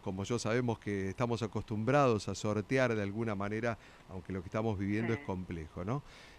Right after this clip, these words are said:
Speaker 1: Eh,
Speaker 2: Periodos complicados, sí.
Speaker 1: Claro, periodos complicados. Pero ¿cómo, cómo te afirmás ahora? ¿Qué tenés previsto en cuanto a actividades?
Speaker 2: Ah.
Speaker 1: ¿Estás en, eh, estableciendo nuevos lazos,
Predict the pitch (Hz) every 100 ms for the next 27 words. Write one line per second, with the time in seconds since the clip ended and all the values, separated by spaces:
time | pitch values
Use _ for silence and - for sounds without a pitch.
0 | - 107 104 98 90 175 190 190 170 -
1 | 165 160 - 139 123 139 104 92 82 78
2 | 95 127 131 - 95 98 104 98 92 117
3 | 117 - 175 196 190 - 180 180 - 135
4 | 120 - 113 - 113 113 135 - 113 120
5 | 123 110 117 110 113 104 - 92 95 110
6 | 110 - 104 95 92 104 101 95 92 87
7 | - - - - 98 - 92 90 113 120
8 | 107 220 220 110 - 95 92 90 92 87
9 | 82 87 85 101 98 98 127 120 120 123
10 | 113 107 127 131 127 123 - 123 123 120